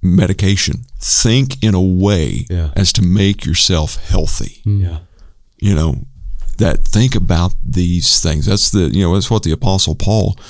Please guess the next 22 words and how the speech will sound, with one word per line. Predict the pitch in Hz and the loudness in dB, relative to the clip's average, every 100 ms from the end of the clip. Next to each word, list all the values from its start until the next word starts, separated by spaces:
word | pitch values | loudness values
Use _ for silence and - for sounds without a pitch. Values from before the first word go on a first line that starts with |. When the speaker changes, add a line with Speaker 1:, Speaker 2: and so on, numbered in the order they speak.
| - - | -20 -4
Speaker 1:
is | 92 85 | 0 2
instructing | 92 - 107 110 90 73 | 2 2 0 0 0 0
the | |
church | 69 104 98 | 0 -2 -2
at | - | -4
Philippi | - 107 117 85 67 | -2 0 0 0 -2
to | - | -2
do | - 65 | -4 -2
here. | 80 60 87 | -2 -4 -6
Speaker 3:
Yep. | - - | -8 -2
Speaker 1:
He | 113 | 0
also | 110 131 - 90 | 2 2 2 2
says | 87 - 92 90 127 | 2 2 2 2 0
that | 87 - - - - | -2 -4 -16 -16 -8
take | - 107 117 - - | 0 2 0 -2 -4
captive | - 90 90 - - 73 - - - - - | -2 0 0 -2 -4 -8 -8 -12 -16 -18 -4
every | 87 95 98 - 71 64 | 0 0 0 -2 -4 -4
thought | - - - 80 69 - - - | -8 -8 -4 -2 -2 -6 -10 -4
Speaker 2:
Mm. | 110 101 90 85 _ - - - _ - | -2 0 -2 -6 _ -20 -20 -20 _ -4
Speaker 1:
and | 110 | 0
examine | 117 104 123 180 127 | 0 0 2 2 0
it. | - - | -4 -14